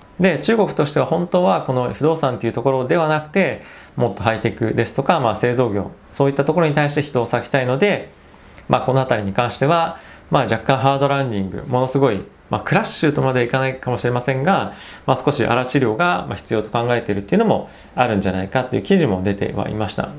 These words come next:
まあ、なんとなく納得できるなとは思う一方で、えー、ここが本当に大きくクラッシュしてしまった場合に、えー、まあ、富裕層たちの、まあ、ダメージっていうのはどれぐらいあるのか。まあ、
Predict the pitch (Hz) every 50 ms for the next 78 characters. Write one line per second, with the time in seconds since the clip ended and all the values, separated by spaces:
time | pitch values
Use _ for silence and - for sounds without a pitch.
0 | - 175 165 156 160 151 170 185 190 196 196 196 196 113 110 110 - 120 117 -
1 | 120 120 - - - - - - - - 123 117 - 139 107 98 104 104 98 98
2 | - 104 104 - 110 113 113 104 101 101 98 101 - - 104 104 104 131 135 117
3 | 101 - - - - - - - - - - - - - 120 117 113 - 117 -
4 | - 113 - - 139 139 - 143 135 120 127 123 123 131 135 127 131 - - -
5 | 101 - 113 113 - - 104 - - 110 101 - - 107 104 - - 98 104 110
6 | 110 107 110 143 180 185 120 95 - - - - - - - - - - - 113
7 | 107 104 104 107 - - 110 107 107 98 - - - 120 120 120 117 117 101 95
8 | 117 - - - 113 - - 117 131 160 165 165 - - 139 110 104 110 113 123
9 | 123 113 98 - - - 135 143 123 98 92 107 104 117 110 113 110 110 - 127
10 | 120 107 95 87 - - - - 156 139 147 123 104 95 - -